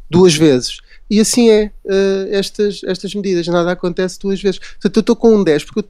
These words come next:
não consigo perceber para que lado é que o governo vai. A expectativa é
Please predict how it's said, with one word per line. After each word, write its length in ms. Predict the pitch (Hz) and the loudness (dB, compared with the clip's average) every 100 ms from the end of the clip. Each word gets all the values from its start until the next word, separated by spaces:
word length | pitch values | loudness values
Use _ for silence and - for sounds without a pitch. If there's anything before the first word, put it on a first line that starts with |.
| - | -2
não 120 | 208 | -2
consigo 400 | 202 220 - 190 | 0 -4 -6 -8
perceber 480 | - - 160 147 151 - - - | -8 -4 2 2 2 -4 -14 -2
para 140 | 202 | 0
que 120 | 202 208 | 2 2
lado 200 | 214 208 | 2 2
é 40 | |
que 120 | 208 | 0
o 40 | 196 | -6
governo 320 | 180 208 202 | -2 -2 -2
vai. 300 | 202 185 175 _ - - | -4 -6 -8 _ -10 -4
A 40 | |
expectativa 840 | 180 - 208 214 202 208 151 123 - - | -2 0 2 2 0 -2 0 -4 -6 0
é 320 | 185 165 120 | 4 4 2